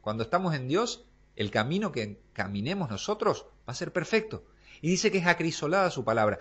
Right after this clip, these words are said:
También es perfecta su palabra. No tiene ninguna tacha, ningún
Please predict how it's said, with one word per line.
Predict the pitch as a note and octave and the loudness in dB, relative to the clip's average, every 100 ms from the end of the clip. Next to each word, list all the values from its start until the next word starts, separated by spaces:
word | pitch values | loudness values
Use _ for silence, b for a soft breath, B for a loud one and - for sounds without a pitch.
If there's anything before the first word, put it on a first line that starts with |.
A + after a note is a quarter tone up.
| B - | B -8
También | A#2+ A2 F3 | -6 -2 -2
es | E3 | -2
perfecta | - A2+ A2+ - F#3 - G2+ B B | -2 -2 -2 -6 -8 -8 -10 B B
su | - F#2 | -12 -10
palabra. | F2 E2+ E2+ E2 F#2+ | -8 -8 -8 -6 -4
No | C3 | -2
tiene | C#3+ D3 D3+ - | 0 -2 -2 -8
ninguna | B2+ C#3 C3 C3 F#3 A3+ E3 | -8 -6 -4 -6 -4 -4 -4
tacha, | - F#3 - G2+ | -4 -6 -4 -8
ningún | G2+ A2 G#2+ D#3+ | -4 -6 -6 -8